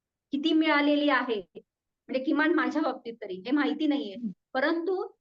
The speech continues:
Speaker 1: इतरांच्या प्रार्थना आणि इतरांची जी कृपा आहे, खरं तर त्यामुळंच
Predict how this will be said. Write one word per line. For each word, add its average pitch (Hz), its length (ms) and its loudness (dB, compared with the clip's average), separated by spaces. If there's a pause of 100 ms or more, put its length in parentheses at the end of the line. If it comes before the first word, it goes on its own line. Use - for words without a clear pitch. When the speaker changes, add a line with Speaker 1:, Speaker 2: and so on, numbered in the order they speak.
(100)
Speaker 1:
इतरांच्या 370 600 2
प्रार्थना 302 540 2
आणि 233 220 -2
इतरांची 277 580 0
जी 339 80 2
कृपा 294 440 -2
आहे, 262 300 0 (600)
खरं 285 240 4
तर 330 120 4
त्यामुळंच 285 960 2